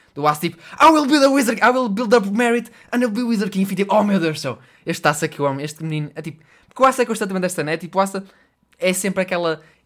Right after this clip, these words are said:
energia de good boy a passar sempre constantemente e tipo, e, e tu ficas realmente tipo, "Man,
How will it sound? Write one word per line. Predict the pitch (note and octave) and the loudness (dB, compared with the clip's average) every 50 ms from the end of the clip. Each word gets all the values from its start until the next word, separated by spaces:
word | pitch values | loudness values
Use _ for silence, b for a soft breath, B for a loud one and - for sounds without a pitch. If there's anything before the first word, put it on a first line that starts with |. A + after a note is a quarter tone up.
| _ _ _ | _ _ _
energia | G3 F#3 F3+ F3 D3 E3+ F3+ | -4 -2 -2 -2 -2 -4 -6
de | D3+ D3+ | -6 -4
good | D#3+ F#3 D#3+ D3+ | -6 -6 -6 -4
boy | D3+ E3 D#3+ D#3 | 0 0 2 2
a | D#3+ | 2
passar | D#3 E3 D#3 - - D#3+ D3+ | -2 -6 -8 -4 -4 -4 -4
sempre | - - D#3 D3+ | -4 -10 -10 -12
constantemente | D3+ C#3+ - D3 - - C#3+ C3+ C3+ D3+ D3+ - | -10 -12 -12 -12 -12 -10 -10 -10 -8 -10 -10 -12
e | D3+ | -14
tipo, | C#3 C#3+ C3 - | -16 -14 -14 -12
e, | D3+ D3 C#3 - _ _ | -12 -12 -12 -14 _ _
e | E3 D#3 | -16 -16
tu | D3+ | -16
ficas | - - F3 - D#3+ D3 | -14 -16 -12 -10 -10 -8
realmente | C#3+ C#3 C3+ C3 B2+ | -6 -6 -6 -6 -8
tipo, | B2 A#2+ - | -12 -12 -12
"Man, | B2 A2+ A2+ | -12 -12 -12